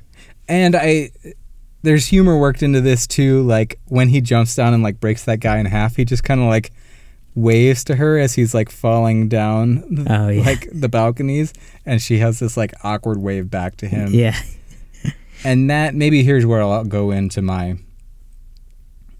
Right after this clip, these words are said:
Speaker 2: Beef?
Speaker 1: my rant, uh, my
Speaker 2: Oh.
Speaker 1: thoughts on Awkwafina's character.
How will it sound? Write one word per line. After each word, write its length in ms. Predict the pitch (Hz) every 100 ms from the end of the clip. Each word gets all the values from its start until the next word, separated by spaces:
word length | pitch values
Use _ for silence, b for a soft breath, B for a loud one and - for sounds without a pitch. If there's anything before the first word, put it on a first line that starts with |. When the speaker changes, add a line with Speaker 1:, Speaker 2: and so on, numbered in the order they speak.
| - - - - - -
Speaker 2:
Beef? 120 | 110
Speaker 1:
my 120 | 113 101
rant, 420 | 98 98 117 -
uh, 80 | 113
my 180 | 101 101
Speaker 2:
Oh. 40 |
Speaker 1:
thoughts 340 | 95 117 113 113
on 80 | 104
Awkwafina's 560 | 101 101 - 95 90
character. 480 | - 87 - - -